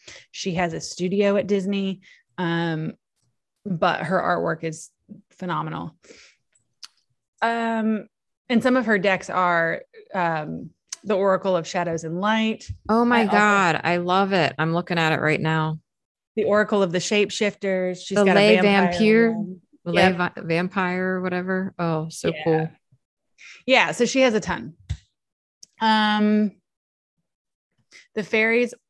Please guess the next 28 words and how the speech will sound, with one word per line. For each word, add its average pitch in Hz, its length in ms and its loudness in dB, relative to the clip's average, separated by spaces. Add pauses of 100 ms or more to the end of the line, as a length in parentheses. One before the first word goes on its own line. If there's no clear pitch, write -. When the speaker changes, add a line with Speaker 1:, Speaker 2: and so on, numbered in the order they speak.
(120)
Speaker 1:
Oracle, 190 800 -2 (320)
uh, 170 340 -6
like 175 180 -6
I've 160 160 -8
been 175 180 -6
saying, 165 380 -4
by 165 100 -2
Brian 165 400 -4
Froud 165 480 -4
and 170 220 -8
Jessica 170 340 -8
Macbeth. 202 640 -2 (440)
Speaker 2:
If 185 180 -2
you - 80 4
Speaker 1:
He 285 60 6
Speaker 2:
wanna 277 140 6
be 233 80 4
Speaker 1:
was 190 120 4
act- 196 160 2
Speaker 2:
scared 165 280 4
out 156 180 4
of 151 100 0
your 151 100 0
mind. 143 480 0 (640)
Speaker 1:
No. 185 240 -6 (380)
Speaker 2:
I'm 165 100 0
just 165 160 -4
kidding. 160 240 -6